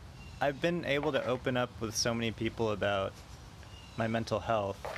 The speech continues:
uh, but mostly just, like,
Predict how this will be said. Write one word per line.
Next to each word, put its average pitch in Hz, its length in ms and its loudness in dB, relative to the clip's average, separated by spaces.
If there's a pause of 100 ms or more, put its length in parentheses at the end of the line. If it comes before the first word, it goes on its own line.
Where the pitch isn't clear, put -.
(1200)
uh, 107 420 4 (1120)
but 135 240 6
mostly 127 400 2
just, 123 320 0
like, 110 240 4